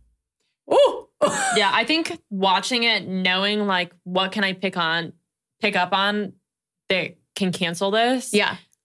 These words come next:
Speaker 2: I had a different, you know, set of goggles on to just be picking up all of these things.
Speaker 1: Yes.
Speaker 2: And I'm like, "Whoa."
Speaker 1: Yeah. It's
Speaker 2: You
Speaker 1: like
Speaker 2: don't see it because to me, I wouldn't care.
Speaker 1: Yeah.
Speaker 2: But when I'm looking at it from a different perspective
Speaker 1: Yes.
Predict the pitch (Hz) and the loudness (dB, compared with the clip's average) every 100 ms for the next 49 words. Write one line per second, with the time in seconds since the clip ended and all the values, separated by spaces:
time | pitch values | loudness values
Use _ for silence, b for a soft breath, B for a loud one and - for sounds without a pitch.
0 | - 185 190 180 175 196 196 190 202 190 | -2 0 0 -2 -4 -2 -2 0 -2 -2
1 | 202 185 175 165 - _ 185 170 165 165 | -2 -2 -2 -6 -14 _ -4 -2 -2 -2
2 | 196 175 180 185 185 180 165 165 170 170 | -4 -2 0 0 0 -2 -2 -4 -6 -8
3 | 170 180 165 202 190 185 175 170 160 165 | -6 -6 -6 -6 -4 -2 -2 -2 -4 -4
4 | 151 170 - - 165 156 - 185 160 160 | -6 -10 -8 -6 -4 -4 0 0 2 -2
5 | 165 - 110 117 175 - - 196 285 311 | -4 -6 -4 -4 -6 -16 -8 0 2 4
6 | 294 262 240 208 180 156 - - 202 196 | 4 4 2 2 0 -2 -6 -10 -2 0
7 | 202 180 175 _ _ - 220 262 302 285 | 0 -4 -8 _ _ -4 2 4 4 0
8 | - - - 294 311 - 240 190 - 240 | -4 -6 0 2 2 2 0 0 -2 0
9 | 247 247 214 185 180 240 220 - 208 233 | 2 2 0 -2 -2 0 0 -2 -2 2
10 | 196 175 190 - 208 202 196 180 175 220 | 2 0 -2 -2 0 0 -2 -4 0 2
11 | 214 208 202 185 - 196 220 247 214 202 | 2 2 0 -4 -2 -2 0 0 2 0
12 | 202 190 175 180 180 180 - 185 180 175 | 0 0 0 -2 -2 -4 -4 -6 -4 -2
13 | 160 156 - - - - | 0 -2 -6 -8 -10 -8